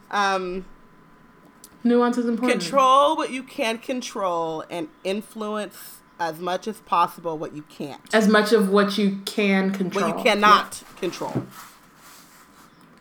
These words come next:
Speaker 2: Yeah. But she, she says of what you, she says, "Influence as much of what you can control of what you cannot control." That's just how she says it. So that's how it sound-, that's what
Speaker 1: Listen.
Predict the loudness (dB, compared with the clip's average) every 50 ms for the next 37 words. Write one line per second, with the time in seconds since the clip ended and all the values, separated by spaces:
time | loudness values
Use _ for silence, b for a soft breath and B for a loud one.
0 | _ _ _ _ _ -20 -20 _ -8 -2 0 2 2 0 -2 -4 -10 B B B
1 | B 4 6 6 6 6 8 6 6 4 2 -2 0 2 2 4 4 4 4 6
2 | 6 6 6 6 6 6 6 6 4 4 4 2 0 -2 -2 -6 -6 -2 0 4
3 | 4 4 4 4 4 4 4 6 6 6 6 6 6 6 6 6 6 6 4 4
4 | 4 2 0 2 2 4 4 6 6 6 6 4 4 6 4 4 4 4 4 4
5 | 4 4 6 6 4 4 4 4 2 4 4 4 2 2 0 0 -4 -6 -6 -6
6 | -6 -6 B B B B B B 4 4 6 4 4 6 6 4 4 4 2 0
7 | 0 0 -2 -4 -6 -6 -6 -2 2 4 4 4 4 4 4 4 4 4 2 -2
8 | -8 -14 -10 -4 0 0 0 0 0 -2 -2 -2 -4 -6 -4 -2 0 0 0 -2
9 | -4 -6 -10 -12 -14 -16